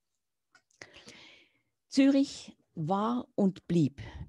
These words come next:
bis zweitausendachtzehn die größte Region des Berufsverbandes. In ihrem Mitteilungsblatt zwei neunzehnhundertsechsundneunzig ist eine Zusammenfassung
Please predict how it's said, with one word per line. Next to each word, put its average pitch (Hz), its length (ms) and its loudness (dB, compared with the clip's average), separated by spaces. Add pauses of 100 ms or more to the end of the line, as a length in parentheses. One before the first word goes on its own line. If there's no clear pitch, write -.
(920)
bis - 400 -2
zweitausendachtzehn 180 1120 -2
die 165 140 -6
größte 160 500 0
Region 131 340 -2
des 127 160 -10
Berufsverbandes. 123 960 -8 (1040)
In 170 180 -2
ihrem 180 360 0
Mitteilungsblatt 214 1080 -2 (120)
zwei 175 640 -2
neunzehnhundertsechsundneunzig 151 1600 0 (520)
ist 190 160 -2
eine 190 160 0
Zusammenfassung 165 1200 -4